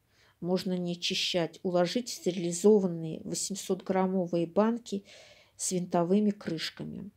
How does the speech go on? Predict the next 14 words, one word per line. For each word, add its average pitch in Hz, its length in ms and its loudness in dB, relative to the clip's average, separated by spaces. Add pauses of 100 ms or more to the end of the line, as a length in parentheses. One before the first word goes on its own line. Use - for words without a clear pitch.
(160)
Сверху 240 560 0
насыпать 175 560 0
в - 100 -14
каждую 185 440 2
банку 208 580 0 (460)
две 180 280 4
столовых 196 600 2
ложки 190 340 -2
сахара - 760 -2
и 180 80 -2
одну 196 320 0
чайную 185 500 0
ложку 180 400 -4
соли. - 540 -2